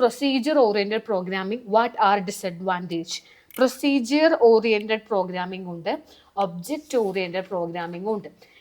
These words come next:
ഇതിൽ പ്രൊസീജിയർ ഓറിയന്റഡ് പ്രോഗ്രാമിംഗ് എന്ന് പറഞ്ഞു കഴിഞ്ഞാൽ കുറേ ഇൻസ്ട്രക്ഷൻസും കുറേ ഫങ്ഷൻസും ഓർഗനൈസ് ചെയ്ത് വെച്ചിട്ടുള്ളതാണ്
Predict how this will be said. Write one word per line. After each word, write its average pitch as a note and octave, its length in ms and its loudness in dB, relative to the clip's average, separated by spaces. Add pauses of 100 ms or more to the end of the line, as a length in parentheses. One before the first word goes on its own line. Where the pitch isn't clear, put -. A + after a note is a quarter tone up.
ഇതിൽ C#4+ 160 0 (380)
പ്രൊസീജിയർ D4 760 2 (160)
ഓറിയന്റഡ് A3 540 2
പ്രോഗ്രാമിംഗ് F#3 560 -2
എന്ന് G3 160 -6
പറഞ്ഞു F3 240 -10
കഴിഞ്ഞാൽ E3+ 280 -6 (460)
കുറേ D4 240 6
ഇൻസ്ട്രക്ഷൻസും G#3 880 -6 (580)
കുറേ B3 140 4 (120)
ഫങ്ഷൻസും G3+ 600 -6 (160)
ഓർഗനൈസ് G3 540 -2
ചെയ്ത് G3 240 -4
വെച്ചിട്ടുള്ളതാണ് F3+ 720 -6